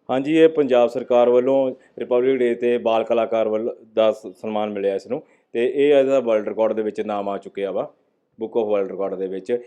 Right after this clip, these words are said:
ਇਹ ਇੱਕ ਸਾਲ ਦੀ ਉਮਰ ਦੇ ਵਿੱਚ ਡਰਿਲ ਚਲਾਉਣੀ ਸਿੱਖ ਗਿਆ ਸੀ, ਅ-, ਅ-, other tool ਸਿੱਖ ਗਿਆ ਸੀਗਾ, ਜਿਹਦੇ ਕਰਕੇ ਇਹਦਾ ਵਰਲਡ ਰਿਕਾਰਡ 'ਚ ਨਾਮ ਆਇਆ। ਇਸ ਤੋਂ ਬਿਨਾਂ ਇਹ ਹੋਰ ਵੀ ਕਈ ਕੰਪੀਟੀਸ਼ਨ ਲੜਿਆ ਵਾ, ਜਿਸ ਤਰ੍ਹਾਂ ਮੈਨੂੰ ਵੀ ਨਾ ਵਾਤਾਵਰਣ ਬਚਾਉਣ ਦੇ ਵਿੱਚ, ਮੈਂ ਆਪਣੀਆਂ ਪੈੜਾਂ ਦੇ ਵੀ ਚਲਾ ਰਿਹਾ ਵਾਂ ਵਾਤਾਵਰਣ ਨੂੰ ਬਚਾਉਣ ਵਾਸਤੇ।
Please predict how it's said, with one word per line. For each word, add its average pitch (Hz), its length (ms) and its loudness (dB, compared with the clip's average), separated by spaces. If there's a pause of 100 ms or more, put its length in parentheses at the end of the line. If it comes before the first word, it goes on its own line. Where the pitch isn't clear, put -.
(120)
ਇਹ 143 120 4
ਇੱਕ 143 120 -2
ਸਾਲ 123 220 2
ਦੀ 123 80 -2
ਉਮਰ 123 180 -4
ਦੇ 117 40 -4
ਵਿੱਚ 120 140 -6
ਡਰਿਲ 110 240 -6
ਚਲਾਉਣੀ 117 280 -4
ਸਿੱਖ 101 180 -12
ਗਿਆ 123 120 -6
ਸੀ, 127 220 -6
ਅ-, - 20 2
ਅ-, 117 580 -4
other 123 160 2
tool 120 200 -6
ਸਿੱਖ 98 200 -14
ਗਿਆ 98 140 -6
ਸੀਗਾ, 120 300 -4 (240)
ਜਿਹਦੇ 123 160 0
ਕਰਕੇ 123 240 0
ਇਹਦਾ 123 100 2
ਵਰਲਡ 110 200 0
ਰਿਕਾਰਡ 101 220 -6
'ਚ 107 60 -14
ਨਾਮ 98 280 -10
ਆਇਆ। 113 180 -4 (380)
ਇਸ 147 120 -10
ਤੋਂ 165 160 -2
ਬਿਨਾਂ 151 260 -4
ਇਹ 156 220 0
ਹੋਰ 139 240 -2
ਵੀ 147 100 -6
ਕਈ 143 160 -4
ਕੰਪੀਟੀਸ਼ਨ 135 520 -6
ਲੜਿਆ 123 280 0
ਵਾ, 127 120 0
ਜਿਸ 123 160 -8
ਤਰ੍ਹਾਂ 127 280 -6 (260)
ਮੈਨੂੰ 127 260 -4
ਵੀ 127 140 -6
ਨਾ 143 140 -4
ਵਾਤਾਵਰਣ 120 500 0
ਬਚਾਉਣ 113 380 -8
ਦੇ 113 100 -4
ਵਿੱਚ, 113 220 -8
ਮੈਂ 131 160 -2
ਆਪਣੀਆਂ 131 240 -4
ਪੈੜਾਂ 123 240 -4
ਦੇ 123 80 -4
ਵੀ 123 80 -10
ਚਲਾ 120 300 -4
ਰਿਹਾ 117 140 -4
ਵਾਂ 123 100 -4
ਵਾਤਾਵਰਣ 113 380 -4
ਨੂੰ 113 100 -10
ਬਚਾਉਣ 110 280 -8
ਵਾਸਤੇ। 104 340 -6